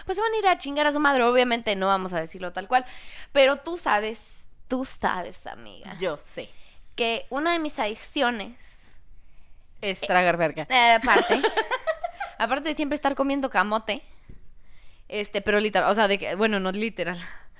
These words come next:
Speaker 1: este, de que siempre ando en la pendeja, una de mis adicciones es comprar cualquier estupidez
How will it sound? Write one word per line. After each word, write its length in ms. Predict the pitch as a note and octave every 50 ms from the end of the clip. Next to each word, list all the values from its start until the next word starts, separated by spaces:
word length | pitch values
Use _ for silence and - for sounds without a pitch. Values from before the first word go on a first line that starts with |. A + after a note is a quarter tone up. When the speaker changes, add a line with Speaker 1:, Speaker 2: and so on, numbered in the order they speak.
| - - - - -
Speaker 1:
este, 360 | - G#3 G3+ G3 - - -
de 300 | F#3+ F#3+ F#3+ G3 G3 F#3
que 120 | - F#3+ F#3+
siempre 340 | - A3 G3 G3+ - A3+ G#3+
ando 140 | G#3+ A3+ A#3+
en 60 | B3
la 120 | A#3+ G#3+
pendeja, 500 | - F#3 G3 G3+ G#3 F#3 G3+ F#3 F#3 F#3+ - - - - - - - - - - - -
una 180 | B3 C4+ D4
de 40 | D4
mis 140 | C4+ B3+ -
adicciones 440 | G#3+ G#3 - - B3 B3 A#3 - - - -
es 380 | A3 A3 A3 A#3+ A#3+ - - - - - - - - - - - - -
comprar 840 | - F#3+ F#3 F#3 F#3+ - - - G#3+ G3 G3+ G3+ G3+ G#3 G#3+ A3 - -
cualquier 640 | - - F#3 E3 F3 F3 - - - G3+ G#3 G#3+ A#3
estupidez 1400 | A#3 A3+ - - - - - G#3 F3+ E3 - - F#3 E3+ D#3+ E3 D#3+ E3 E3+ - - - - - - - -